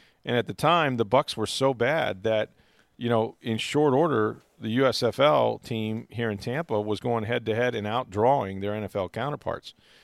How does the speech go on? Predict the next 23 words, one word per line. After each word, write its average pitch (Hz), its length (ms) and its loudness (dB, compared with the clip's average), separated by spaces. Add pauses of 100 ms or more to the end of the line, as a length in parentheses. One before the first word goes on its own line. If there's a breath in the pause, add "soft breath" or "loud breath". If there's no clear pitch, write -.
(240 soft breath)
And 101 140 -6
so 104 180 4
that 113 200 2
spearheaded, 107 720 2
you 104 120 -4
know, 95 240 -4 (180)
the 101 140 -2
lawsuit 104 640 0
by 101 180 0
the 98 100 -4
league 101 360 -4
that 101 180 -2 (560 soft breath)
eventually, 104 720 -2 (100)
um, 95 580 -4 (460)
eventually 110 480 -4
ended 107 440 -2
the 101 80 -6
U 107 140 0
S 98 180 -2
F 95 160 -2
L. 120 340 2 (540 soft breath)
But, 110 320 2
uh, 104 380 4